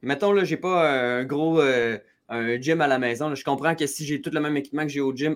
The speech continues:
à la maison, évidemment, la réponse est oui. Mais mettons que j'ai juste, euh, quelques poids, j'ai le poids du corps, j'ai peut-être un,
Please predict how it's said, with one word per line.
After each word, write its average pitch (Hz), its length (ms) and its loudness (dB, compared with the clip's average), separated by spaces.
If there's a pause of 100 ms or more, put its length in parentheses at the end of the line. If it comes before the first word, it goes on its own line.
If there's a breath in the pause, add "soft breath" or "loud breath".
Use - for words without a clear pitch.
à 120 80 0
la 120 60 0
maison, 123 500 -2
évidemment, 123 340 -4
la 131 80 -2
réponse 131 360 -6
est 123 80 -6
oui. 190 200 -6 (220 soft breath)
Mais 127 80 -2
mettons 139 240 2
que - 40 -2
j'ai 151 140 0
juste, 196 220 2
euh, 139 100 4
quelques 180 400 0
poids, 170 480 2
j'ai 147 180 0
le 127 180 0
poids 160 180 0
du 139 100 -14
corps, 156 380 4
j'ai 139 160 2
peut-être 143 320 -2
un, 131 180 2